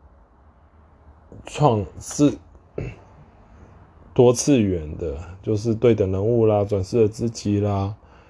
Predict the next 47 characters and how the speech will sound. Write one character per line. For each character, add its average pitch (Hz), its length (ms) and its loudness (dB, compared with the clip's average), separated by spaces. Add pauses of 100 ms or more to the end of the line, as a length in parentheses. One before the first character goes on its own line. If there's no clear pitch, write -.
(800)
呃， 92 360 -2 (600)
可 104 140 4
能 98 140 2
性 127 220 0
的 104 80 2
自 120 180 -4
己 95 220 -2
啊 92 140 -2 (240)
的 98 120 0
信 117 360 0
念 117 180 4
在 110 100 4
共 101 280 0
同 82 200 -4
创 90 300 -4
造。 85 300 -6 (260)
哦， 80 160 -8
就 110 120 0
是 117 160 -4
更 113 200 6
大 92 220 -2
的 78 160 -8
信 90 320 -4
念 87 160 -6
在 90 140 -4
共 92 200 -2
同 82 200 -8
创 78 260 -6
造。 - 200 -8
哦， 92 260 -8
你 95 160 0
现 117 180 2
在 117 60 4
是 120 200 2 (340)
练 123 220 0
习 92 200 -4
的 85 80 -4
是 101 200 0 (540)
把 87 380 -4
自 117 240 -2
己 87 160 -6
的 85 120 -4
信 110 220 -4
念 101 220 0
给 78 160 -6
弄 98 280 0
松， 95 640 0